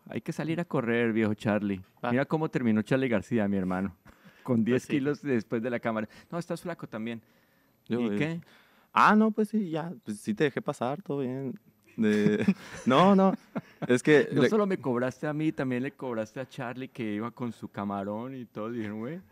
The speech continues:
Speaker 1: ¿qué onda?"
Speaker 3: No, no,
Speaker 2: Está
Speaker 3: no,
Speaker 2: bien.
Speaker 3: no.
Speaker 1: No, viejo.
Speaker 3: El... no, pero me,
Speaker 1: No,
Speaker 3: me
Speaker 1: está bien,
Speaker 3: subí a
Speaker 1: cobren, loco, y la
Speaker 3: No,
Speaker 1: próxima vez me
Speaker 3: no,
Speaker 1: vuelves a cobrar,
Speaker 3: sí.
Speaker 1: ¿sabes por qué? Porque hay que pagar. O sea, a mí no me parece, o sea, digo,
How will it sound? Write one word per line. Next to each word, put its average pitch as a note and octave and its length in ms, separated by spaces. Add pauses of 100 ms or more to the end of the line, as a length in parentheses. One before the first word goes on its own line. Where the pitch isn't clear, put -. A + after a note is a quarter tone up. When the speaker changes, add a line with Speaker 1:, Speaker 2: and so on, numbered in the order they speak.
(240)
Speaker 1:
¿qué A2+ 60
onda?" A#2+ 280
Speaker 3:
No, D3+ 300
no, D3+ 180
Speaker 2:
Está C3+ 140
Speaker 3:
no, B2+ 60
Speaker 2:
bien. A#2 160
Speaker 3:
no. A2+ 60
Speaker 1:
No, A2+ 60
viejo. G#2 380 (100)
Speaker 3:
El... G2 300
no, G2+ 460 (380)
pero B2+ 680
me, A#2+ 180
Speaker 1:
No, - 60
Speaker 3:
me B2 80
Speaker 1:
está A#2+ 160
bien, A2+ 120
Speaker 3:
subí B2 120
a C3+ 60
Speaker 1:
cobren, A#2+ 240
loco, A2 260
y F#2+ 200 (180)
la G#2+ 120
Speaker 3:
No, G2 60
Speaker 1:
próxima A2+ 240
vez A#2 80
me A#2 80
Speaker 3:
no, B2 80
Speaker 1:
vuelves C3 220
a C#3+ 60
cobrar, A2 240
Speaker 3:
sí. G3+ 40
Speaker 1:
¿sabes C3 120
por A2+ 160
qué? D3 180 (320)
Porque - 200
hay A2 60
que C#3 100
pagar. A#2+ 440 (380)
O - 20
sea, G#2+ 140
a G#2+ 40
mí A2+ 180
no A#2+ 120
me B2+ 140
parece, G#2 440
o A2+ 40
sea, G#2 320 (260)
digo, A2 400